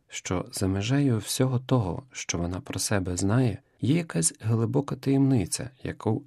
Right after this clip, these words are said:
знає тільки Бог, і до якої вона може наблизитися тільки через благодать Бога,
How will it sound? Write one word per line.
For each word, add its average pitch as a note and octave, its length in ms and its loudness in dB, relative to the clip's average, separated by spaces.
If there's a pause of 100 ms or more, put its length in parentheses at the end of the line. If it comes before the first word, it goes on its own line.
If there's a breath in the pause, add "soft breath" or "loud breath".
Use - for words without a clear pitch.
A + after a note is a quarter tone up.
знає F2+ 400 -2
тільки A2 420 -4
Бог, B2+ 400 0 (400)
і F#2+ 200 -6
до F2+ 180 -4
якої F2+ 440 -2
вона G2 380 0 (460 soft breath)
може D#3+ 300 2
наблизитися C#3 720 2
тільки A2+ 400 -4
через F#2+ 440 -6
благодать G2 720 -4
Бога, E2 420 -6